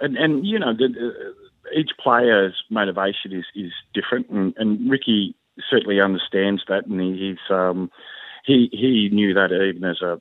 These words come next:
a, a player. To, to be fair, whenever,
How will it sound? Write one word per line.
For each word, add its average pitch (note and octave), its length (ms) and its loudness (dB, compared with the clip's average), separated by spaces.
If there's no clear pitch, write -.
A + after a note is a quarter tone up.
a, F#2 300 -6
a F2+ 40 -10
player. F2+ 460 0
To, G#2+ 100 -4
to D3 80 2
be A#2 140 4
fair, A#2 420 6
whenever, A#2 680 4